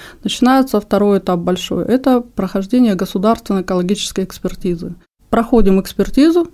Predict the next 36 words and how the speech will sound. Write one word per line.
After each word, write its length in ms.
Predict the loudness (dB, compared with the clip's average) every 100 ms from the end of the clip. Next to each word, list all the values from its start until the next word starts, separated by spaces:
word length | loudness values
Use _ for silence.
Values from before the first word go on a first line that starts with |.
| _ _ 0
и 80 | 2
если 300 | 4 2 0
получаем 640 | 2 2 4 4 4 4
положительное 640 | 4 4 6 4 6 4
заключение, 580 | 4 4 2 2 2 4
а 40 | 4
это 180 | 2
было 240 | 4 4 6
всегда, 580 | 4 4 2 2 2 2
таких 300 | 0 2 2
случаев, 420 | 4 2 4 0 -2
чтобы 260 | -2 0
нам 220 | 2 4
не 120 | 2 2
согласовали, 800 | 0 0 -2 -2 -2 0 0 0
не 140 | 0
дали 280 | 0 0 0
положительное, 720 | 0 0 4 2 4 4 6
нет. 260 | 6 4 0 -12 -20 -18 -18 -18 -20 -20 -4
И 120 | 2 4
после 320 | 2 2 2
этого 340 | 4 4 6
мы 140 | 6 6
уже 160 | 6
направляем 760 | 4 4 0 2 4 6 6 6
на 220 | 6 2
согласование 800 | 0 0 0 0 2 4 4 4
в 60 |
Минприроду 640 | 6 4 4 4 4 4 2
России. 540 | 0 0 2 4 2 -6 -20 _ _ _ -10
Вот 180 | -8 -8
это 180 | -12
всё. 200 | -14 -12
То 180 | -6 0
есть 160 | 0 0
опять 300 | -4 -4